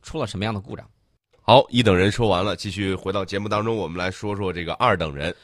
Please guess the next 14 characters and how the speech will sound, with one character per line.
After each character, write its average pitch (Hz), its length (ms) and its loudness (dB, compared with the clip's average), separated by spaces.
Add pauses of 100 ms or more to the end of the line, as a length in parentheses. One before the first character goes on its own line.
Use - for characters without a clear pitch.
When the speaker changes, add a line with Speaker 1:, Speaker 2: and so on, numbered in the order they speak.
(320)
Speaker 1:
二 156 160 2
等 139 140 2
人， 127 220 0
美 123 160 -2
国 117 100 -4
空 139 180 -4
军 135 360 -2
这 131 120 -4
两 110 160 -2
天 117 560 -4 (420)
运 123 200 -6
气 - 160 -14
不 82 140 -14
佳。 80 180 -10